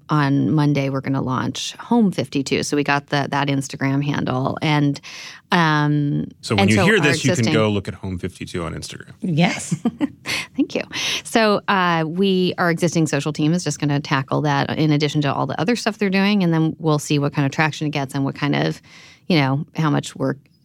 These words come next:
Speaker 1: and time it demands.
Speaker 2: So between two thousand nine and two thousand nineteen, was there a moment where you guys thought, "This is not gonna work out, and we're gonna have to figure something else out"? Or did you feel reasonably, for Peter Kafka aside, we think we've had this figured out?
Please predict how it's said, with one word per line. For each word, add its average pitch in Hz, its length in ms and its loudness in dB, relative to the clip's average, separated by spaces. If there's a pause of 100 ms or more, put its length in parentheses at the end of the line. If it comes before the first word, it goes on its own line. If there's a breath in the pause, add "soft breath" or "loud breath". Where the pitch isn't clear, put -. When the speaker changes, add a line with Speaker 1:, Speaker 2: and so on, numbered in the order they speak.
Speaker 1:
and 139 180 0
time 135 240 -2
it - 80 -4
demands. - 500 -6 (160)
Speaker 2:
So - 160 -4
between 175 580 2
two 170 200 0
thousand 123 380 4
nine 107 400 2
and 95 240 -4
two - 160 -4
thousand 95 360 2
nineteen, 95 480 2
was 92 140 0
there 101 100 2
a 98 60 2
moment 101 320 2
where 98 100 -2
you 95 100 0
guys 92 280 -2
thought, 87 260 -2 (960 loud breath)
"This 120 180 2
is 95 140 0
not 82 360 0
gonna 78 180 -8
work 82 280 -8
out, 85 380 -8
and 98 100 -8
we're 92 100 -4
gonna 95 140 -4
have 85 180 -8
to 82 60 -12
figure 82 300 -6
something 90 320 -6
else 85 260 -6
out"? 120 240 -2
Or 104 240 0
did 90 240 -2
you 92 60 -2
feel 98 280 -2
reasonably, 90 580 0 (420)
for 120 240 0 (260)
Peter 135 240 2
Kafka 117 380 2
aside, 92 280 2
we 87 120 0
think 92 220 -4
we've 85 120 -2
had 85 180 -2
this 87 140 -6
figured 85 320 -6
out? 82 220 -6